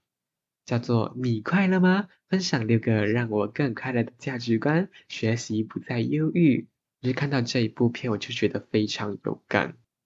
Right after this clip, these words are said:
诶，可是当这一部《野四蛇酒》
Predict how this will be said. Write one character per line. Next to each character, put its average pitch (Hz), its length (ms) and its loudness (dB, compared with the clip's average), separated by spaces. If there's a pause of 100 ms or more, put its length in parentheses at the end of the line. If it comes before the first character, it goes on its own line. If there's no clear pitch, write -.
诶， 180 140 -2 (120)
可 - 100 -6
是 175 240 4 (680)
当 131 180 -6
这 156 180 -2
一 143 140 4
部 120 580 4 (320)
《野 113 120 4
四 113 200 -8
蛇 107 200 -2
酒》 110 180 -2